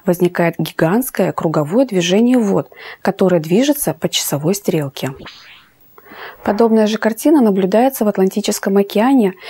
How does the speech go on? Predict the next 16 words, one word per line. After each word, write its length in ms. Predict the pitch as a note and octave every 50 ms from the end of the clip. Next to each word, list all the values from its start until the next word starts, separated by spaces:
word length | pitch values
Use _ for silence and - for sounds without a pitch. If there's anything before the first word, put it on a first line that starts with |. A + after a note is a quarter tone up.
| - - -
и 140 | _ - G#3+
к 60 | -
югу 340 | - G3+ A#3+ C#4+ C4 B3 A3+
от 240 | - - G3 - F#3
экватора 440 | - - F#3 G#3+ A#3+ - B3+ A#3
в 60 | G#3 F#3+
южном 380 | F3+ F#3 F#3+ G3+ G#3+ G#3 G3+
полушарии. 640 | - G3 G3 G3+ G3 - - F#3+ E3+ D#3+ D3+ D3 E3 - _ _ _ _ - - - - - -
Круговое 440 | - G#3 G3+ G#3+ G#3+ G#3 B3 C#4 C4
движение 480 | B3 A3+ G#3 G#3 A3 A3 A3 A3 A3+
вод 260 | G#3+ A#3 C#4+ D#4+ -
происходит 600 | - - G3+ F#3+ F3+ - - - C4 C#4+ C#4+ B3+
здесь 220 | A#3 A3+ G#3+ G#3 -
против 340 | - - A#3+ C4 - C4 -
часовой 480 | - A3 - - F3+ F3+ F#3+ G3+ G#3
стрелки, 580 | G#3 - - G3 F#3 F3+ E3 - - - -